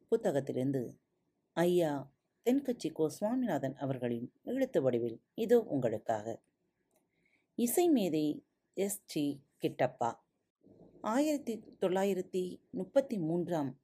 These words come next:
வருஷத்துல ஒரு நாள் மதுரைக்கு பக்கத்துல இருக்கிற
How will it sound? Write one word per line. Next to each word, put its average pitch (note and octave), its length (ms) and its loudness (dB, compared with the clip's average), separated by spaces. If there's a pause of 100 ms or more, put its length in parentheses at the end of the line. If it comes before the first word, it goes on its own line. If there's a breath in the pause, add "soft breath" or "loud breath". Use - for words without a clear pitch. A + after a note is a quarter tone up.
(160)
வருஷத்துல D#3 680 -2 (320)
ஒரு B3 220 6
நாள் C#3 240 0 (680)
மதுரைக்கு G#3+ 540 0
பக்கத்துல F#3+ 440 -2
இருக்கிற C#3+ 480 -2